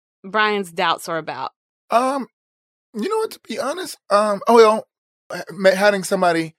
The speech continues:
Speaker 2: him being capable of loving someone the way they needed to be loved,
Speaker 1: Yeah.
Speaker 2: you know, because he never experienced love from his parents, so he doesn't know what that really kinda feels like.
Speaker 1: Mm-hmm.
Speaker 2: Um, so clearly he blocks himself out.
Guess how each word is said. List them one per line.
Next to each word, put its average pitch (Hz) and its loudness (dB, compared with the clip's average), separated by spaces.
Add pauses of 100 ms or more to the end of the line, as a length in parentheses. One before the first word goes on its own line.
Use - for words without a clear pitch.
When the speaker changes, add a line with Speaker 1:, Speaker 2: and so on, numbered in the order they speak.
(160)
Speaker 2:
him 220 0
being 185 2
capable 175 4
of 131 -2
loving 156 2
someone 139 -6
the 135 2
way 139 4
they 139 4
needed 135 -4
to 135 -12
be 170 -6
loved, 147 -2
Speaker 1:
Yeah. 180 -8
Speaker 2:
you 165 -6
know, 151 -6
because 139 -6
he 156 -6
never 131 -2
experienced 123 -8
love 131 -2
from 127 -10
his 120 -8
parents, 156 -8
so 120 -2 (280)
he 160 2
doesn't 143 0
know 139 2
what 135 2
that 131 0
really 131 0
kinda 123 -8
feels 117 -4
like. 104 -8
Speaker 1:
Mm-hmm. 190 -10
Speaker 2:
Um, 131 0
so 123 -4 (200)
clearly 143 0
he 131 -4
blocks 113 -6
himself 113 -8
out. 110 -6